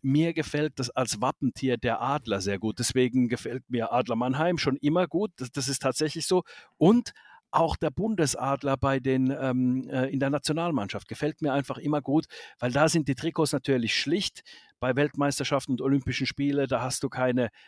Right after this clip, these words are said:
Werbung drauf, äh, oder kaum. Und, ähm, du hast dann diesen Bundesadler da drauf und die Farben Schwarz, Rot, Gold finde ich eigentlich echt, äh, äh, sehr schön.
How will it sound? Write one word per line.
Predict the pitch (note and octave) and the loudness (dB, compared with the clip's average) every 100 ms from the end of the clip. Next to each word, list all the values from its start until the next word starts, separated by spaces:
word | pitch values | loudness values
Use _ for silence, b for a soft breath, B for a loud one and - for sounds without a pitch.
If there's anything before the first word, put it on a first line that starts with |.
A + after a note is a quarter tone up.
| b | b
Werbung | - C3 D3 F3 E3 | 0 2 4 4 2
drauf, | - C3+ D#3 F3 E3+ - b b - | -2 2 6 6 4 -6 b b -6
äh, | |
oder | C3 B2+ A#2 - | -4 -2 -4 -4
kaum. | - B2 E3 G3 F3 b b b | 0 6 8 8 4 b b b
Und, | D3+ C#3+ C3+ - | 2 2 2 2
ähm, | C3+ C3+ | 2 2
du | - C3+ | 0 0
hast | C#3+ D3 | 0 0
dann | C3+ | 0
diesen | C3+ A#2+ | 0 -2
Bundesadler | C3+ F#3 F3+ C#3 D3+ D3 | 0 0 0 0 -2 -2
da | C#3 C#3 | -2 -2
drauf | - C#3 C3+ | 0 0 0
und | C3 | -4
die | A#2+ | -4
Farben | - C3+ D3 D#3 D3+ | -2 2 2 0 -2
Schwarz, | - C3 C3+ - | -2 -2 -2 -2
Rot, | B2 B2 | -2 -2
Gold | - C3 C3+ | 0 -2 0
finde | C#3+ B2+ | -2 -2
ich | G2 | 0
eigentlich | B2+ B2+ - | -2 -2 -2
echt, | C#3 - _ B B B | -4 -4 _ B B B
äh, | B2+ B2+ B2 B2+ | 2 2 4 2
äh, | B2 | 2
sehr | B2+ B2+ | 2 2
schön. | B2 C#3+ D3+ | 4 4 4